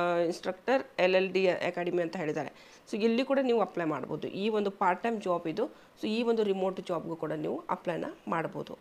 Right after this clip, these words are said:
ಓಕೆ, so ಇದು ಕೂಡ ರಿಮೋಟ್ ಜಾಬೇ, ನೀವು ಮನೇಲಿ ಕೂತ್ಕೊಂಡೇ ತೊಗೊಂಡು ಮಾಡ್ಬೋದು. And ಇಲ್ಲಿ ನಿಮಗೆ ಕಂಪ್ಲೀಟ್ ಡೀಟೇಲ್ ಕೊಟ್ಟಿದ್ದಾರೆ, ಯಾವ್ಯಾವ ರೀತಿ ನೀವು ಇಲ್ಲಿ, ಆ, ಒಂದು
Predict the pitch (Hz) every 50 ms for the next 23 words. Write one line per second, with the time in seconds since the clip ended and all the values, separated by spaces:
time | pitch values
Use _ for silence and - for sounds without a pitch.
0 | 165 180 - - - - - - - - - - 262 254 240 233 208 226 277 269
1 | 262 262 262 269 294 403 330 208 196 196 196 196 202 196 185 - 180 160 160 -
2 | - - 185 175 170 170 170 175 170 170 170 170 180 180 185 175 - 180 175 180
3 | 180 180 185 160 170 175 175 226 269 240 175 170 175 160 160 160 147 208 262 -
4 | - - - - - - 226 233 269 277 285 294 285 269 247 233 277 269 - 208
5 | 190 196 196 196 196 202 190 170 175 170 - 180 170 170 - 170 165 - 165 170
6 | 165 170 190 214 - - - 170 156 160 170 180 175 180 180 175 - 202 185 175
7 | 170 165 175 180 190 - - - 160 165 170 170 160 160